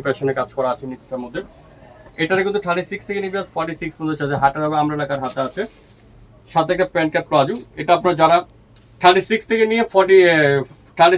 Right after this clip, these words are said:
সিক্স থেকে নিয়ে ফর্টি সিক্স পর্যন্ত আছে, যারা ছোট, এ, থার্টি সিক্স থেকে, এ, ফর্টি পর্যন্ত নেবেন তারা পাবেন ধুতি সালোয়ার, আর যারা বড় সাইজ নেবেন তারা পাবেন প্যান্ট কাট সালোয়ার। আমি আবার বলে দিচ্ছি, যারা বড় সাইজ নেবেন তারা পাবেন প্যান্ট কাট সালোয়ার, আর যারা ন-, ছোট সাইজগুলো নেবেন তারা ধুতি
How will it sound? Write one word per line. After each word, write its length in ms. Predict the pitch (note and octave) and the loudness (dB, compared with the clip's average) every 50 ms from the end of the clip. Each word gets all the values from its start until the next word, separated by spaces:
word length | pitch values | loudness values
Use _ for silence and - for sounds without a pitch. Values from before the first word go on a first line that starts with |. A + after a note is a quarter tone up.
| - | 0
সিক্স 140 | G#3 G#3 - - | -2 -6 -4 -4
থেকে 140 | G#3+ G#3+ A3+ A3+ | -4 -2 -2 -2
নিয়ে 120 | A3+ A3 - | -2 -2 0
ফর্টি 180 | - G3 F#3+ F#3 F3+ | 0 0 0 0 -2
সিক্স 120 | - F#3+ F3+ - | -2 -8 -6 -2
পর্যন্ত 220 | G3 F#3 F3 D3+ D#3 | 0 0 0 0 0
আছে, 120 | D3 D3+ C#3+ C3 D3+ | -2 -2 -2 2 2
যারা 140 | D#3 F3 F3 - | 2 2 0 -2
ছোট, 140 | - F#3 F3+ - - - F3+ E3 | -4 -6 -6 -6 -4 -2 0 2
এ, 40 | D#3 D3+ D3 - | 2 2 2 2
থার্টি 180 | E3+ E3+ F3+ F3+ - | 2 2 2 2 -2
সিক্স 140 | G3 F#3 - - | -2 -6 -4 -6
থেকে, 140 | G3+ G#3+ G#3+ | -4 -2 -2
এ, 240 | G#3 - F3 D#3+ D#3 D3 C#3+ C#3 - | -4 -4 -4 -4 -2 -2 -2 -4 -2
ফর্টি 180 | - D#3+ E3 F#3 F3+ | -2 0 2 2 2
পর্যন্ত 160 | F#3 F#3+ F#3+ F#3+ | 2 0 0 0
নেবেন 160 | G3 G#3 G3 F#3+ F3 | 0 0 -2 0 2
তারা 120 | E3+ E3+ E3+ | 2 2 2
পাবেন 160 | F3 F3 F3+ D#3 C#3+ | 2 0 -2 -2 -4
ধুতি 160 | D3+ D#3 F#3+ F#3 - | -6 -4 -4 0 2
সালোয়ার, 260 | F#3 F3 E3+ F3+ A#3 - _ - - - _ _ - _ _ - - - | 2 4 6 4 2 2 _ -20 -20 -20 _ _ -20 _ _ -18 -2 -2
আর 60 | D3+ C#3+ C3+ | -2 2 4
যারা 120 | E3+ F#3 F#3 D3 D3 | 6 6 6 6 6
বড় 140 | F3+ G3 G#3 - | 4 4 4 2
সাইজ 120 | - G3+ F#3 G3 | 2 0 0 0
নেবেন 180 | A3 A#3 A#3 A3+ - | -2 -2 -2 0 2
তারা 140 | F3 E3+ E3+ E3 | 2 2 4 2
পাবেন 160 | F3 E3+ E3 D#3 - | 0 -2 -2 -4 -2
প্যান্ট 160 | E3 D#3+ D#3 C#3+ D#3 | 0 0 0 0 0
কাট 100 | D3 C#3+ - | -4 -4 0
সালোয়ার। 240 | - B2+ B2 A#2 A2+ - C3+ | -2 -2 0 0 -4 -4 -2
আমি 80 | C#3+ D#3+ D#3+ | 0 2 2
আবার 120 | E3 E3+ E3+ E3 | 2 2 2 2
বলে 120 | F3+ F#3 F#3 F3+ | 4 2 4 2
দিচ্ছি, 160 | F3+ E3+ F#3+ D#3 | 2 -2 -2 -4
যারা 120 | E3 E3 D#3+ C#3+ | -2 -2 -2 0
বড় 120 | D#3+ E3+ E3+ D#3+ - - | 0 0 0 -2 -6 -4
সাইজ 140 | E3 D#3+ E3+ F#3 | -4 -4 -2 -2
নেবেন 160 | G3 F#3+ F3+ - | -4 -4 -2 -4
তারা 120 | D#3+ E3 D#3+ | -4 -4 -2
পাবেন 160 | E3+ E3+ E3 D#3+ - | -4 -6 -6 -6 -8
প্যান্ট 160 | E3 D#3+ D#3+ | -8 -6 -4
কাট 120 | F3 E3+ - F3+ | -6 -6 -4 -2
সালোয়ার, 240 | F3 F3+ F#3+ G#3 - - - - - - - - - - - - C3 | 0 0 0 0 -2 -10 -20 -20 -20 -20 -20 -20 -20 -20 -6 2 2
আর 60 | C#3+ D3 D3 | 2 2 2
যারা 140 | D#3+ E3 E3+ D#3+ D3 | 0 0 0 0 0
ন-, 180 | D#3 E3 - - - - | 0 -2 -4 -6 -8 -6
ছোট 120 | F#3 F#3 G#3 G3+ | -4 -2 -2 0
সাইজগুলো 240 | G3 F#3+ F#3 G3 G#3 G#3+ | 0 0 0 0 -2 -2
নেবেন 160 | A3 G#3+ G#3+ F3 | -2 -4 -4 -4
তারা 120 | E3+ E3+ D3+ D3 | -4 -2 -2 -4
ধুতি 160 | D#3 E3 | -4 -6